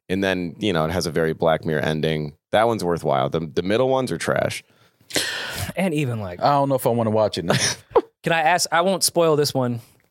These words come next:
Speaker 2: The one where they go to Belgium or Denmark.
Speaker 1: Oh, God.
Speaker 2: Did the mom go out like a G, though?
Speaker 1: She did.
Speaker 2: She was ill.
Speaker 1: She was cold.
Speaker 2: I respected how she killed herself.
Speaker 1: She
Speaker 2: With the
Speaker 1: was.
Speaker 2: mask on, talk about branding.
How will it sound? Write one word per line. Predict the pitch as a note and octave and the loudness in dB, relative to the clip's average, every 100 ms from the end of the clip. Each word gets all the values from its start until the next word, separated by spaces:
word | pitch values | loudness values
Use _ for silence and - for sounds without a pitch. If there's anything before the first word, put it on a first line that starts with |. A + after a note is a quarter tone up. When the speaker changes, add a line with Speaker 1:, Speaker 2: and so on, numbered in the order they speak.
| _ _ | _ _
Speaker 2:
The | - C3 B2+ B2 - - | -4 -2 -2 -4 -10 -10
one | B2 C#3+ C#3+ | 0 0 2
where | C3 | 0
they | B2+ | 0
go | A#2+ B2+ B2 | 2 2 2
to | A#2+ C3+ A#2+ | 0 0 0
Belgium | G#2 - B2+ A#2+ A#2 A2+ A2+ - _ _ _ - | -2 2 2 4 0 -2 -4 -12 _ _ _ -4
or | A2 | -2
Denmark. | G#2 A#2+ A2+ A2 - - | 0 0 2 0 0 -2
Speaker 1:
Oh, | F#2 E2+ D2 - - | 2 2 0 -10 -16
God. | - - - _ - - - - - - - - | -14 -14 -14 _ -20 -6 -4 -4 -6 -18 -12 -2
Speaker 2:
Did | E3+ | 0
the | D#3 | 2
mom | D#3+ F#3 | 4 4
go | E3+ | 4
out | E3+ E3+ | 4 4
like | D3 | 2
a | C3+ | 2
G, | B2 E3+ | 0 2
though? | F3+ A#3 - _ _ _ _ _ _ _ _ _ _ | 2 0 -6 _ _ _ _ _ _ _ _ _ _
Speaker 1:
She | - C#3+ | -4 -2
did. | C#3+ G#2+ B2 D#2+ C2+ - _ - | 2 4 4 2 -4 -20 _ -6
Speaker 2:
She | - E3+ | -2 0
was | B2+ | 0
ill. | - G2+ - - _ _ _ - - - - | -2 -2 -2 -6 _ _ _ -20 -20 -20 -8
Speaker 1:
She | - C#3+ | -2 0
was | F3 G#2 | 0 -2
cold. | - A#2 D3 | -4 0 2
Speaker 2:
I | |
respected | G#3+ F#3 F3 G3 F3 | 4 2 2 2 2
how | C#3+ | 2
she | C3 B2+ | 0 0
killed | C#3+ A#2 | 0 2
herself. | G2+ G2+ G2+ | 2 0 -2
Speaker 1:
She | - C3 | -4 -2
Speaker 2:
With | E3+ | 0
the | G3 | 0
Speaker 1:
was. | C#3+ | 2
Speaker 2:
mask | D3+ E3+ F3+ | 2 2 0
on, | F3 | 0
talk | F#3+ | 2
about | E3 A#2+ | 0 0
branding. | A#2 C#3+ G#2+ A2 | 0 0 0 -4